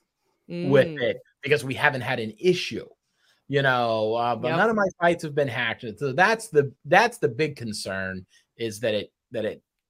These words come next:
Speaker 1: that you can come, uh, complacent. But just try to, from day one with clients, also set an expectation. So don't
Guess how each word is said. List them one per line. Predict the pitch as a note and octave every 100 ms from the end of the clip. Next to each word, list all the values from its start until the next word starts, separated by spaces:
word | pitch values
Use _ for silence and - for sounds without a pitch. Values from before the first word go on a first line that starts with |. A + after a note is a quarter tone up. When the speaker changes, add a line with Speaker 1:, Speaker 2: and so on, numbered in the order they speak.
| -
Speaker 1:
that | G2+ -
you | G#2
can | G2
come, | G#2+ G2 E2+ _ _
uh, | - G2 -
complacent. | A2 G#2 C3+ G#2 - - - -
But | A3 - -
just | F#3 -
try | G#3+ A3
to, | G#3+
from | G3 E3+
day | C#3 E3 F#3
one | E3 E3+ G3+
with | E3 D3+
clients, | - D#3+ F#3 G3+ C3 A#2+ - - - _ _ -
also | C#3+ F3 - G#3 F#3
set | - - D#3+
an | D#3 -
expectation. | C#3 - - - - D#3 - - G#2+ G#2+
So | C#3 B2 A#2+ A2 - _ _ _ _
don't | D#3+ D3+ F#3